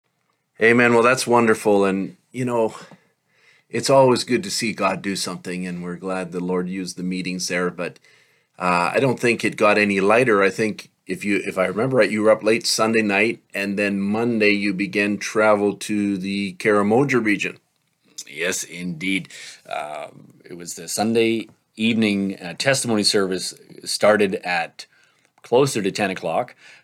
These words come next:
Speaker 2: uh, and
Speaker 1: Mm.
Speaker 2: so, and that just went. So we, that went all the way into one in the morning or so. So it was, uh, I mean, we just kept going, and so we had an early morning drive to Karamoja the following, really that morning, uh, Monday morning at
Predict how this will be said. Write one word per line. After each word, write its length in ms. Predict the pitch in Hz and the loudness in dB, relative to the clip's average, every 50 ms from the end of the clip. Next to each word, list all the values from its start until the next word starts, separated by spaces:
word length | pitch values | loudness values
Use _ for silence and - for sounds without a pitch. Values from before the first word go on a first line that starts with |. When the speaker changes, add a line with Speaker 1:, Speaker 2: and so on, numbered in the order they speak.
| _ - | _ -12
Speaker 2:
uh, 460 | - 90 92 92 90 92 92 101 - - | -8 -4 -2 -2 -2 -4 -4 -8 -12 -12
and 180 | - 90 95 95 | -8 -6 -4 -4
Speaker 1:
Mm. 40 | 95 | -2
Speaker 2:
so, 500 | 92 90 104 98 95 95 95 95 95 - | -2 -2 0 0 0 0 0 0 -2 -6
and 180 | - 90 90 | -8 -10 -8
that 180 | 95 98 120 - | -6 -4 -4 -4
just 180 | 110 104 - 107 | -4 -6 -4 -2
went. 240 | 107 113 117 98 - | -2 -2 -2 -2 -4
So 120 | - 104 | -6 -4
we, 200 | 95 110 127 123 | -2 0 0 0
that 280 | 117 - 113 113 135 131 | 0 2 2 2 2 2
went 220 | 127 117 107 104 - _ _ _ _ - - | 0 -2 -6 -8 -10 _ _ _ _ -16 -8
all 180 | - 101 104 | -4 -2 -2
the 60 | 107 104 | 0 2
way 160 | 104 98 98 | 2 2 2
into 340 | 95 95 95 - - 90 87 | 0 -2 -4 -6 -6 -8 -8
one 180 | 80 92 92 | -8 -8 -10
in 60 | 92 | -8
the 60 | 87 87 | -8 -8
morning 300 | 90 92 101 98 95 90 | -6 -4 -4 -4 -6 -6
or 60 | 82 | -8
so. 220 | - - - 73 69 | -8 -10 -10 -10 -14
So 180 | - - 87 87 | -14 -14 -12 -12
it 120 | 92 87 | -10 -8
was, 280 | 92 90 87 78 - - | -8 -8 -8 -10 -10 -12
uh, 300 | 87 82 80 78 78 - - | -12 -12 -12 -14 -16 -18 -20
I 160 | - - _ | -20 -20 _
mean, 240 | 87 87 85 82 78 _ _ _ _ _ _ _ _ _ _ _ _ _ _ _ | -16 -14 -14 -14 -14 _ _ _ _ _ _ _ _ _ _ _ _ _ _ _
we 100 | - 110 | -4 -2
just 140 | 151 143 - | -2 0 2
kept 180 | - 123 101 90 | 2 2 2 2
going, 340 | 110 117 143 139 92 80 78 | 2 4 4 2 2 -2 -6
and 100 | 80 80 | -10 -8
so 140 | - 101 | -6 -4
we 100 | 95 95 | -2 0
had 140 | 95 98 95 | 0 0 0
an 100 | 92 95 | -2 -2
early 220 | 101 110 117 123 117 | 0 0 2 2 2
morning 280 | 110 107 104 101 95 90 | 2 0 0 0 -2 -2
drive 300 | 90 95 92 90 87 - | -4 -4 -4 -4 -6 -8
to 80 | 101 92 | -12 -14
Karamoja 840 | - 101 92 90 92 92 92 92 87 - 90 85 82 80 80 78 | -10 -8 -8 -6 -6 -6 -6 -8 -8 -10 -10 -12 -12 -14 -16 -18
the 80 | 80 82 | -20 -20
following, 500 | - - 87 82 82 80 80 76 76 - | -16 -14 -12 -12 -12 -14 -16 -18 -20 -20
really 200 | - 82 78 78 78 | -18 -16 -16 -16 -16
that 160 | 73 64 - | -16 -16 -16
morning, 400 | 80 82 85 90 87 - 67 69 _ _ _ _ _ _ _ - | -16 -14 -14 -14 -14 -14 -18 -20 _ _ _ _ _ _ _ -18
uh, 140 | - 69 64 69 | -16 -14 -14 -14
Monday 280 | 76 78 78 78 76 73 | -14 -16 -14 -14 -14 -14
morning 340 | 73 76 76 76 76 69 | -14 -16 -16 -16 -18 -18
at 80 | 65 - | -20 -20